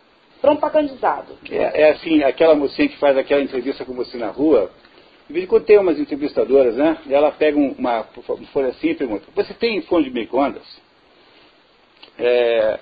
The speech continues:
Speaker 2: daí você responde sim ou não, né? "Quantos rádios tem na sua casa?" São as perguntas que elas fazem, perguntas reais. "Quan-, você tem, é, D V D?"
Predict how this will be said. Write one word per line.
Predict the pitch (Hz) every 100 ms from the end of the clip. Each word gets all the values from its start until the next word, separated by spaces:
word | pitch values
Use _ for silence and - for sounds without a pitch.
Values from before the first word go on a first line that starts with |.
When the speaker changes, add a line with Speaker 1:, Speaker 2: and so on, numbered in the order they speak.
| -
Speaker 2:
daí | - 120 127
você | 123 - 135
responde | - - 110 -
sim | 135
ou | 113
não, | -
né? | - 139 - _ _ _
"Quantos | - 294 262 190 139 -
rádios | - 151 165 120 107
tem | 143 135
na | 113
sua | 120 -
casa?" | 123 101 95 -
São | 147
as | -
perguntas | 147 180 202 -
que |
elas | 214 -
fazem, | 190 180 107 101 - -
perguntas | 117 143 - 151
reais. | 160 110 - - _ _ _ _ _ _ _ _
"Quan-, | - 220 254
você | 165 175 185
tem, | - 226 202 160 127 113
é, | 117 123 120 117
D | 127
V | 113
D?" | 110 175